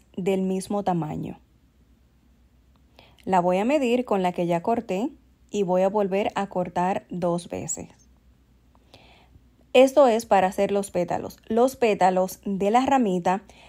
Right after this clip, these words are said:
me quedaron de tamaños diferentes, pues ustedes pueden cortar la cinta de cinco centímetros, seis hasta siete, para que los pétalos estén de diferentes tamaños.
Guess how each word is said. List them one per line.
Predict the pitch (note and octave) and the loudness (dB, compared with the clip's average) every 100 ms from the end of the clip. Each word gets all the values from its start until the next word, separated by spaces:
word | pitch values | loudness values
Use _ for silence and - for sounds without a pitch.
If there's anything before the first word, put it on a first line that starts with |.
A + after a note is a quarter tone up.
| - | -14
me | - A3 B3 | -2 0 4
quedaron | C4 A3 G3+ A3 - | 6 6 6 4 -2
de | G3+ F#3+ | -4 -2
tamaños | F#3 F3+ E3+ F#3+ G3+ G3+ | 0 0 0 0 -2 -2
diferentes, | F#3+ F3+ D#3 D3+ D#3+ F3+ - _ | -2 0 0 -4 -6 -10 -10 _
pues | G3+ G3+ | -2 0
ustedes | G3+ G#3 G3+ B3 | -2 0 2 2
pueden | A3 G3 G#3+ | 2 2 2
cortar | F#3+ F3+ F3 E3 - | -2 0 2 2 2
la | G3 G3+ | 2 2
cinta | - F#3 D#3 E3 G#3+ E4 - - - - - _ | 2 -2 -2 0 0 0 -6 -20 -20 -20 -20 _
de | G3+ F3 G3+ | -4 2 2
cinco | - A3+ A3 A#3+ | 2 -2 0 0
centímetros, | C4 A#3 G3 F#3+ G3+ G#3 - | 0 0 -2 -2 -4 -6 -8
seis | - - G3 G3 G#3+ - _ _ _ | -6 0 0 0 -4 -12 _ _ _
hasta | G#3+ G#3+ G#3+ | 2 4 0
siete, | G3+ G3+ F#3 D#3+ E3+ F3 - - _ - | 0 0 0 0 -2 -6 -10 -20 _ 2
para | G#3+ G#3 | 6 6
que | G#3 G3+ | 4 0
los | G3+ | 0
pétalos | - A#3+ G#3 F3 F3+ - | 0 2 2 2 -2 -6
estén | G3 G3 F#3+ F#3 | -8 -4 -4 -2
de | F#3+ | -2
diferentes | G3 F#3+ F#3 F3 F#3 | -2 -2 -2 -4 -2
tamaños. | F3+ D#3 D3 - - - | -2 -2 -6 -10 -12 -16